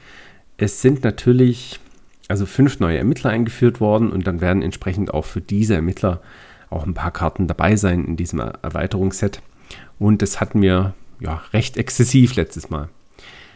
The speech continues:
Dann gab's ja noch die Kategorie Gattuso, basierend auf dem Trainer von A C Mailand. Das war so die Kategorie,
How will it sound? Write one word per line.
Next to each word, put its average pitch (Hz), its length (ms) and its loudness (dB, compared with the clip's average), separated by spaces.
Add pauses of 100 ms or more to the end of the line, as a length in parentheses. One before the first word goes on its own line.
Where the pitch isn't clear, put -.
(140)
Dann 160 360 4
gab's 135 280 0
ja 131 60 4
noch 120 220 2 (180)
die 107 80 0
Kategorie 110 720 2 (220)
Gattuso, 156 680 0 (480)
basierend 113 480 4 (440)
auf 92 140 -2
dem 98 120 0
Trainer 107 320 2
von - 180 -4
A 73 160 -4
C - 140 -8
Mailand. 120 500 2 (680)
Das 131 240 2
war 117 140 2
so 110 120 2
die 98 100 -6
Kategorie, 113 640 2